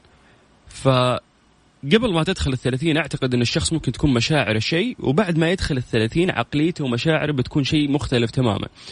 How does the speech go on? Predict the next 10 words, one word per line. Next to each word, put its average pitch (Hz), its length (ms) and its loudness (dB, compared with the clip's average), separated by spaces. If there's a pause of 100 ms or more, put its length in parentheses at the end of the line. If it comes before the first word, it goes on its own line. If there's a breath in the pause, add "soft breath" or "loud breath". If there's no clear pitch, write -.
(200 loud breath)
وبتتغير 190 480 4
عليك 156 240 -2
أشياء 127 240 -2
كثير، 117 440 -2
وفي 123 260 2
موازين 117 500 2
ومبادئ 107 500 2
في 120 140 -4
بالك 113 340 0
ممكن، 117 360 0